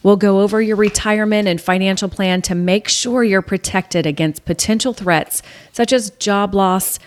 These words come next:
or loss of a spouse that we've been talking about. And during your review, we'll talk about how much retirement income you'll actually need and where it will come from.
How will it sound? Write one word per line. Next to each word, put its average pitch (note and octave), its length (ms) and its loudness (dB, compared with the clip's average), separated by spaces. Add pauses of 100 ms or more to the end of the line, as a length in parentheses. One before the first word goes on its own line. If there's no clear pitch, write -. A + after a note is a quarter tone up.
(180)
or F3+ 500 2
loss D#3+ 380 0
of D3+ 80 -2
a D#3 60 0
spouse D3 440 -2
that - 140 -6
we've D3+ 160 -4
been D3+ 160 0
talking C#3+ 420 -2
about. A2+ 400 -4 (420)
And F#3 140 2
during A3+ 300 2
your A#3 100 2
review, G3+ 540 2
we'll G3 160 0
talk G#3+ 280 -2
about G#3+ 400 -2
how F3+ 240 -2
much A3+ 220 -2
retirement A3+ 600 0
income G#3+ 420 0
you'll G3+ 220 0
actually B3+ 440 0
need E3+ 460 4 (340)
and G3+ 220 0
where D#3+ 220 2
it - 100 0
will F#3+ 140 -2
come D#3 260 0
from. C#3 400 -4